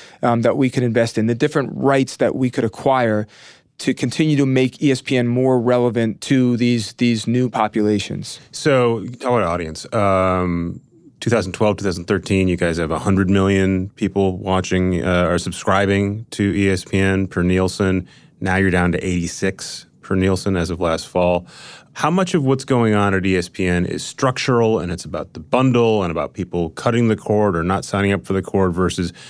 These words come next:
Speaker 2: a specific programming issue that E S P N has or that sports has?
Speaker 1: Look, there's, there's been a secular decline. You, you just cited, I guess those are Nielsen numbers.
Speaker 2: Yeah.
Speaker 1: For us, we've been very focused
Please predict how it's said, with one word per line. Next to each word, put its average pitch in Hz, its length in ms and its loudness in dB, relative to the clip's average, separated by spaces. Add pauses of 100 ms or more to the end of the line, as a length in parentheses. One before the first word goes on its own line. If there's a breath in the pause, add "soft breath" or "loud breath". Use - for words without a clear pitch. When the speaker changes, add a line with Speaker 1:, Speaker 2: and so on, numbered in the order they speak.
(140 loud breath)
Speaker 2:
a - 100 -8
specific - 760 -2
programming 90 1000 0 (360)
issue 87 360 -4
that 80 200 -4
E 90 140 0
S 80 120 -4
P 85 160 -6
N 80 140 -2
has 78 280 -4
or 71 60 -6
that 71 120 -6
sports 82 360 -6
has? - 280 -12 (800 loud breath)
Speaker 1:
Look, 180 180 0
there's, 160 200 2
there's 147 320 2
been 156 220 0
a 139 60 2
secular 131 520 0
decline. 113 460 0
You, 131 120 2
you 131 180 -2
just 123 220 -2
cited, 123 360 2
I 117 100 2
guess 120 180 0
those 120 160 0
are 117 60 2
Nielsen 117 420 0
numbers. 110 440 0
Speaker 2:
Yeah. - 60 -20 (360 loud breath)
Speaker 1:
For 180 220 2
us, 202 320 0 (420 soft breath)
we've 185 140 2
been 175 140 0
very 160 260 4
focused 143 640 0